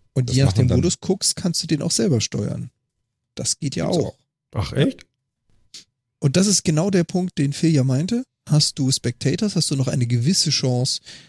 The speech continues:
Speaker 1: die Action mitzukriegen.
Speaker 3: Mhm.
Speaker 1: Auch da hast du das Problem, du kannst einfach auf den falschen Spectator gesetzt haben. Aber spätestens, wenn du selber da drin unterwegs bist, dann hast du überhaupt keine Chance, alles mitzukriegen.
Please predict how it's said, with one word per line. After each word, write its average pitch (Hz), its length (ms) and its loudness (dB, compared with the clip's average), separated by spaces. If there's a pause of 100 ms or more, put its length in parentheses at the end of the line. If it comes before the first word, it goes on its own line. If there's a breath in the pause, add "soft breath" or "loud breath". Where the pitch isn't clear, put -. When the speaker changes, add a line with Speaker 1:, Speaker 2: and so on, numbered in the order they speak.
(220 loud breath)
Speaker 1:
die - 180 -4
Action 117 280 0
mitzukriegen. 160 480 0 (160)
Speaker 3:
Mhm. 143 100 4
Speaker 1:
Auch 117 160 6
da 101 160 -2
hast 123 180 2
du 156 60 0
das 160 140 0
Problem, 180 320 -2
du 165 80 0
kannst - 200 0
einfach 117 160 0
auf 110 120 -4
den 123 120 0
falschen 113 320 2
Spectator 135 460 0
gesetzt 143 380 -4
haben. 175 240 -2 (420 loud breath)
Aber 135 180 4
spätestens, 170 460 0
wenn 123 100 0
du 117 80 -2
selber 185 340 2
da 127 100 4
drin 113 460 0
unterwegs 117 440 2
bist, - 280 -2 (440 soft breath)
dann 117 240 4
hast - 260 0
du 139 40 -4
überhaupt 160 400 4
keine 131 160 2
Chance, 127 240 0
alles 117 160 -2
mitzukriegen. 135 480 -4